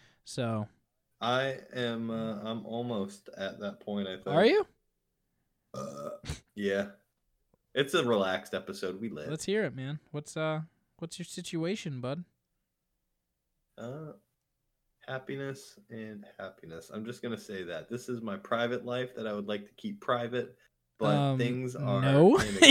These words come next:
Speaker 2: good place.
Speaker 1: <laughs> No.
Speaker 2: Nah, man. Nah.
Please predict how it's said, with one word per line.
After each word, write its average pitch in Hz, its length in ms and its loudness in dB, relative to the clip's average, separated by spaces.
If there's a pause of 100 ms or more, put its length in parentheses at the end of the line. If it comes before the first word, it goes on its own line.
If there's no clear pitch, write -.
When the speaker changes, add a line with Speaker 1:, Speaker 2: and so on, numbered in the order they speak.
(100)
Speaker 2:
good 285 200 12
place. 233 540 8
Speaker 1:
<laughs> - 40 -20
No. 180 560 6 (2000)
Speaker 2:
Nah, 143 340 10
man. 135 560 2 (100)
Nah. 127 480 4